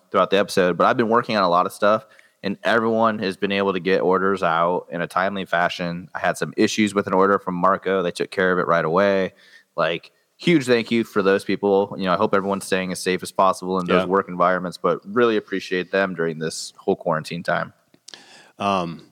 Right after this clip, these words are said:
Speaker 2: I know, um, yeah, so it's, yeah, it's just, it's, it's crazy. It's hard to, um, yeah, another thing that I found is,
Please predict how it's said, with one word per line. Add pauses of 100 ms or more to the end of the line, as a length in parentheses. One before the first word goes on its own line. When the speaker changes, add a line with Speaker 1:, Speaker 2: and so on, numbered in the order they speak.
(360)
Speaker 2:
I
know,
um, (520)
yeah,
so
it's,
yeah,
it's
just,
it's, (140)
it's
crazy.
It's
hard
to,
um, (120)
yeah,
another
thing
that
I
found
is,